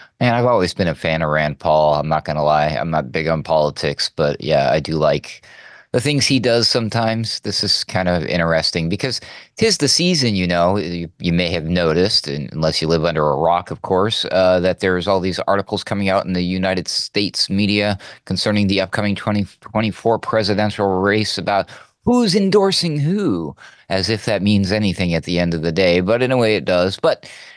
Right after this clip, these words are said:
here we have now something I don't think I've necessarily seen since everyone was doing it against Trump. And by everyone, I mean pretty much everyone. Uh, but yes, we have an anti-endorsement of none other than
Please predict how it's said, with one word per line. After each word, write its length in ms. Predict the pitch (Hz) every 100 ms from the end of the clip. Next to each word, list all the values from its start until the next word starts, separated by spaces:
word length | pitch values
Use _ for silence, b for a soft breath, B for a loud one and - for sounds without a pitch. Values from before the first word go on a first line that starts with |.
| B
here 160 | - 202
we 120 | 190
have 300 | 165 151 135
now 180 | 135 127
something 380 | 120 127 123 113 -
I 100 | 180
don't 180 | 254 190
think 160 | 101
I've 160 | 85 85
necessarily 640 | 85 - 82 87 82 80
seen 480 | - - 95 92 98
since 480 | - 107 95 - 87
everyone 560 | 95 90 92 90 87
was 180 | 85 82
doing 240 | 92 87 85
it 160 | 82 -
against 360 | 82 80 -
Trump. 400 | - 151 107 143 - -
And 340 | 82 78 71
by 160 | 82 82
everyone, 380 | 87 80 82
I 40 | 80
mean 200 | 78 73
pretty 240 | - 90
much 220 | 78 73
everyone. 460 | 98 92 69 71 78 B B B -
Uh, 220 | 98 95
but 180 | 87 110
yes, 260 | 135 135
we 80 | 123
have 120 | 107 110
an 80 | 107
anti-endorsement 1600 | 123 143 196 156 90 76 69 90 85 87 85 - 78 73 - -
of 240 | 87 78 85
none 180 | 87
other 300 | 85 85 85
than 400 | 76 80 80 76